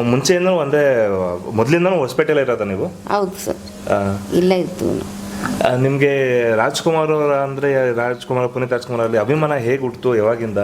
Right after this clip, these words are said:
Speaker 2: ನಮ್ಗೆ ತುಂಬಾ ಇಷ್ಟ ರೀ. ಅ-, ಅವ್ರ ಅಪ್ಪರಿಗೆ ಹಂಗ, ಅವ್ರ ಮಗಗೆ ಹಂಗ, ಅಪ್ಪ ಸಾರಿಗೆ ಕೂಡ ಹಂಗ.
Speaker 1: ಆ.
Speaker 2: ತುಂಬಾ ಫ್ಯಾನ್ ನಮ್ಮ ಮನೆಗೆ.
Speaker 1: ಎಲ್ಲಾರು?
Speaker 2: ಎಲ್ಲರೂ.
Speaker 1: ಆ, ಅವ್ರೆಲ್ಲ ಸಿನಿಮಾ ನೋಡಿದೀರಾ?
Speaker 2: ಆ, ಎಲ್ಲ ಸಿನಿಮಾ ನೋಡ್ತೀವಿ.
Speaker 1: ಆ, ನಿಮ್ ಮನೇಲಿ ತುಂಬಾ ನೋಡ್ದೆ,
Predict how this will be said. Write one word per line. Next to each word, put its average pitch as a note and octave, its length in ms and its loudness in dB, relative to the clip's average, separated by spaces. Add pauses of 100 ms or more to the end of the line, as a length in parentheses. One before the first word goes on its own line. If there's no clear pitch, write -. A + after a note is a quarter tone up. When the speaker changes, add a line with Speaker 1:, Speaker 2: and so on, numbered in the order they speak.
(140)
Speaker 2:
ನಮ್ಗೆ F3+ 240 2
ತುಂಬಾ F#3+ 300 0
ಇಷ್ಟ F3 260 -2
ರೀ. D3+ 200 -2
ಅ-, - 440 -4
ಅವ್ರ D#3 200 -2
ಅಪ್ಪರಿಗೆ F#3 640 0
ಹಂಗ, F3+ 280 0 (140)
ಅವ್ರ F3+ 120 -2
ಮಗಗೆ E3+ 500 -2
ಹಂಗ, D#3 300 -2
ಅಪ್ಪ B2+ 180 -4
ಸಾರಿಗೆ D#3+ 420 -4
ಕೂಡ D#3+ 120 0
ಹಂಗ. C3+ 240 -2 (420)
Speaker 1:
ಆ. G#2 120 -2 (360)
Speaker 2:
ತುಂಬಾ F3+ 280 4
ಫ್ಯಾನ್ E3 240 0
ನಮ್ಮ D#3 280 2
ಮನೆಗೆ. C#3+ 480 -4 (320)
Speaker 1:
ಎಲ್ಲಾರು? A#2 600 0
Speaker 2:
ಎಲ್ಲರೂ. D#3 640 -2
Speaker 1:
ಆ, G2 220 0
ಅವ್ರೆಲ್ಲ G#2+ 280 4
ಸಿನಿಮಾ C#3 260 0
ನೋಡಿದೀರಾ? B2 440 0
Speaker 2:
ಆ, F3 120 0
ಎಲ್ಲ E3+ 320 0
ಸಿನಿಮಾ D#3 360 -2
ನೋಡ್ತೀವಿ. A2+ 360 -4
Speaker 1:
ಆ, G2+ 40 0
ನಿಮ್ A#2 260 2
ಮನೇಲಿ D#3 260 0
ತುಂಬಾ D#3 240 2
ನೋಡ್ದೆ, D3+ 560 2